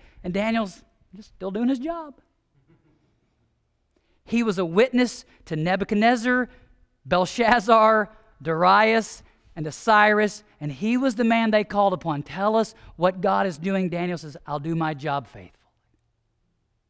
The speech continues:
Does it mean he liked everything Babylon did? I'm sure it didn't. But he was a faithful witness, and that's what God will give. He won't always make us comfortable, but he will use us to be his witness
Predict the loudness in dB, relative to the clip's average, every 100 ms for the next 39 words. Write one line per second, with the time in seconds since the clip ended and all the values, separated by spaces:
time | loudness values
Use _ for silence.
0 | _ _ -12 -2 2 4 4 2 4 2
1 | 2 2 2 4 4 4 4 2 2 0
2 | 0 -4 -6 -2 -2 -4 -6 -12 -14 _
3 | _ _ _ _ _ _ _ _ _ _
4 | _ _ -8 -8 -8 -14 -10 -8 -6 -6
5 | -2 -2 -4 -8 -10 -18 -10 -8 -4 -4
6 | -6 -6 -4 -4 -4 -6 -4 -4 -6 -6
7 | -6 -8 -8 -14 -6 -2 0 2 0 0
8 | -2 -2 0 0 -2 -8 -8 -10 _ _
9 | _ _ _ _ _ _ _ _ -8 -6
10 | -6 -6 -6 -2 -2 0 -4 -4 -8 -14
11 | -10 -6 -4 -4 -6 -16 _ -8 -8 -6
12 | -6 -4 -4 -4 -10